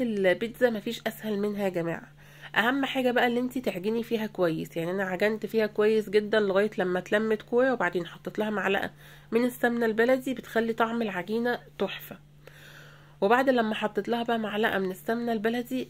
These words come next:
لقيتها العجينه ايه، ط-، يعني ناشفه شويه، فقمت مزوده لها نص كوبايه من الميه تاني علشان ايه، تطريها. بس برضو هوريكم ملمسها الاخير، انا زي ما قلت لكم مش عايزاها ايه، آه، طريه. هسيبها بقى تت-، تتعجن شويه لغايه لما تتلم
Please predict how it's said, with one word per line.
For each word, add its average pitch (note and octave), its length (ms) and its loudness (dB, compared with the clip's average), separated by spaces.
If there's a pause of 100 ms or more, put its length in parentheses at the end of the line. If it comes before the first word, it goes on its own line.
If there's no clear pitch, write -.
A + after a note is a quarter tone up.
(160)
لقيتها A#3 420 2
العجينه G#3+ 360 -2
ايه، A#3+ 260 0
ط-، - 180 0
يعني F3 360 -2 (240)
ناشفه A3+ 300 0
شويه، F3+ 480 2 (480)
فقمت C4+ 320 4
مزوده G#3+ 380 2
لها A3+ 200 0
نص A3 240 -2
كوبايه G#3 480 0
من F#3 160 0
الميه G3+ 460 2
تاني C4 360 0
علشان F#3 400 0
ايه، A3+ 220 -2
تطريها. F3 600 0 (440)
بس A3 220 0
برضو A3+ 360 6
هوريكم G#3 520 2
ملمسها F#3+ 440 0
الاخير، - 520 0
انا F#3 160 2
زي G3+ 180 0
ما F#3 80 0
قلت F3 160 -4
لكم A#3 200 -2
مش G3 180 -6
عايزاها G3 420 -2
ايه، G#3+ 240 -2 (720)
آه، G3 120 6
طريه. E3+ 500 2
هسيبها A3 400 2
بقى G#3+ 180 4
تت-، - 460 -14
تتعجن G#3 420 4
شويه A#3+ 420 4
لغايه A3 400 4
لما F#3 280 0
تتلم A#3+ 500 2